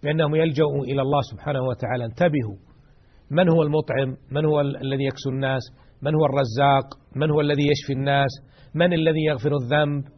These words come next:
الله سبحانه وتعالى. فلا يتعلق الإنسان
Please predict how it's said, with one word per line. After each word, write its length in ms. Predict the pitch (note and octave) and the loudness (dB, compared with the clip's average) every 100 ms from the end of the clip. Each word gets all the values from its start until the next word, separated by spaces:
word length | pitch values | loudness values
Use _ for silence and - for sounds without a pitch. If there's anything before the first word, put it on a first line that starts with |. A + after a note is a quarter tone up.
| - - - - - _ _ | -20 -20 -20 -20 -20 _ _
الله 240 | C#3+ C#3+ C3 | -2 2 0
سبحانه 520 | A#2+ G2+ C#3+ C3+ A#2 | -2 -6 -4 -2 -2
وتعالى. 640 | A2+ A2 G#2+ G2+ G#2 F2+ - _ _ _ _ _ _ | -6 -8 -10 -12 -12 -14 -20 _ _ _ _ _ _
فلا 260 | D#3 E3 D3+ | 0 2 2
يتعلق 520 | - A2 D3 C3+ C#3 | 2 -2 0 0 -2
الإنسان 540 | A#2+ A#2+ A2 C#3 E3+ | -4 -6 -2 0 0